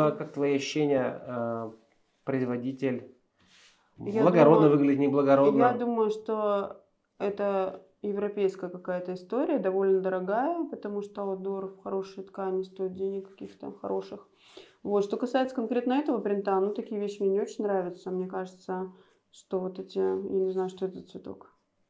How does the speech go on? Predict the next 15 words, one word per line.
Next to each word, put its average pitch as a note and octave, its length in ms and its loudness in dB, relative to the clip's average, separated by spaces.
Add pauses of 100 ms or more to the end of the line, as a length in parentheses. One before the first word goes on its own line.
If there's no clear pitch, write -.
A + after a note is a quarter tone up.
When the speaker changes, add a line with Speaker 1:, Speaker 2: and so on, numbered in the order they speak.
(280)
Speaker 1:
М, C3 340 -8
синенький. A#2 600 0 (160)
Speaker 2:
<laughs> C#4+ 920 8
Вот, G#3 300 2
синенький B3+ 420 4
цветок, D4 480 0
что-то - 240 -4
мне G3+ 240 4
не A3 160 2
очень F#3+ 260 6
нравится, C4 340 0
мне G#3 180 2
больше G3 280 -2
нравятся F#3 300 -2
тропики. C4 520 0